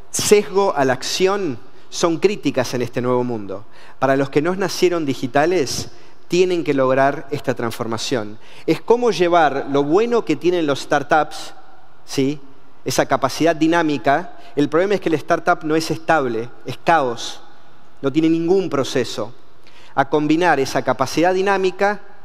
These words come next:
con procesos. Si no se es dinámico, uno se vuelve la organización tradicional, burocrática, lenta. Vimos antes intimidad y escala.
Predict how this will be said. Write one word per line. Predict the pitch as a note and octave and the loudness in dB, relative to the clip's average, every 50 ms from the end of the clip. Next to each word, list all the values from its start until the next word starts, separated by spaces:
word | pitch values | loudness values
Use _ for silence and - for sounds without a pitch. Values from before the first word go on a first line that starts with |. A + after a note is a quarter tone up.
| - - | -4 0
con | D#3 D3+ D3+ C#3 | 0 0 2 0
procesos. | C#3+ C#3 - - C#3 A#2+ - - - A2 A#2 - - - - - - - - - - - - - - - - - - - - | -2 -2 0 0 -2 -2 -2 -4 -8 -8 -8 -8 -10 -10 -12 -12 -12 -12 -12 -12 -12 -12 -12 -12 -12 -12 -12 -12 -12 -12 -8
Si | - - D3+ C#3+ | -4 0 0 2
no | E3+ G3 | 2 2
se | F#3+ - G#3 G3 | 2 2 2 2
es | F3 | 4
dinámico, | F3+ E3+ E3+ E3+ F3 G3 G3+ F#3+ - F#3+ F3+ C#3+ C3+ C#3 - - | 4 4 4 2 2 2 0 2 2 2 2 2 0 -4 -8 -4
uno | D3 D3 D3 C3+ | -2 -2 -2 0
se | - D3+ | 2 2
vuelve | C#3+ C#3+ D#3 D#3 D3+ D#3 | 4 4 4 4 4 4
la | C#3+ C3 B2+ B2+ | 4 2 2 2
organización | B2+ B2 B2 B2 B2+ - - B2+ - - D3+ D3 C#3 | 0 0 0 -2 -2 -2 -2 -2 -2 0 -2 -2 0
tradicional, | C3 C#3 B2+ B2 B2 - - B2+ C3 C3 A2+ G#2 G#2 G#2+ - - - - - - | 0 0 0 0 0 -2 -2 -2 0 0 0 0 -2 -4 -6 -10 -10 -10 -8 -4
burocrática, | B2 A#2+ A#2 A#2 - C#3 C#3 C#3 C3+ - - B2+ A#2+ - B2+ A#2+ A#2 A2+ A#2 - - | -2 0 0 2 2 4 4 4 2 2 -2 -6 -4 0 0 0 0 0 -4 -8 -6
lenta. | - A#2+ B2 C3 B2 A#2 A2 G#2 - A2 F#2+ A2 - - - - - - - - - - - - - - - - - - - - - - - - - - - - - - - - - - - - - - - - - - - - - - - - - - - - - - - - - - - - - - - - - - - - - - - - - - - - - - - - - - - - - - - - - - C#3 | -2 0 0 0 0 -2 -6 -6 -6 -8 -8 -8 -10 -12 -12 -12 -12 -12 -12 -12 -12 -12 -12 -12 -12 -12 -12 -12 -12 -12 -12 -12 -12 -12 -12 -12 -12 -12 -12 -12 -12 -12 -12 -12 -12 -12 -12 -12 -12 -12 -12 -12 -12 -12 -12 -12 -12 -12 -12 -12 -12 -12 -12 -12 -12 -12 -12 -12 -12 -12 -12 -12 -12 -12 -12 -12 -12 -12 -12 -12 -12 -12 -12 -12 -12 -12 -12 -12 -12 -12 -12 -12 -12 -12 -12 -12 -12 -12 -12 -12 -12 -6 -2
Vimos | C3+ E3+ G3+ G#3+ G#3+ F#3+ - - | 0 2 4 4 2 2 2 2
antes | G#3+ G#3 G3+ F#3+ - G3+ G#3 G3+ - - E3 | 2 2 2 2 2 2 2 2 -2 -4 -2
intimidad | D3+ C#3+ C3+ D3+ D3+ D3 D3 D3 D#3 E3 D#3 | -2 0 2 2 2 4 4 4 4 2 2
y | D#3 D3+ C3+ | 2 2 0
escala. | - - - C#3 C3 A#2 G#2+ G#2+ A2+ | 0 0 2 2 2 2 0 -2 -4